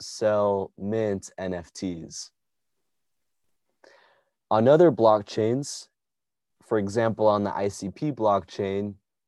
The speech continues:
since I work closely with Tonic Labs, one of our services is called entrepot dot app.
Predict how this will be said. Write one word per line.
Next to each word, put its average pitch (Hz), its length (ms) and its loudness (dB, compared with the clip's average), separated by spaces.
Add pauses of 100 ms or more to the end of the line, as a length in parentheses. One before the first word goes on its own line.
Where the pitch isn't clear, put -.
(680)
since 113 320 -2
I 131 100 8
work 127 400 0
closely 113 460 -2
with 101 280 -4
Tonic 104 480 -4
Labs, 98 460 0
one 107 180 0
of 120 120 -2
our 101 100 2
services 98 680 -4
is 90 140 -10
called 92 440 -2
entrepot 98 800 -2
dot 90 360 -2
app. 104 300 -2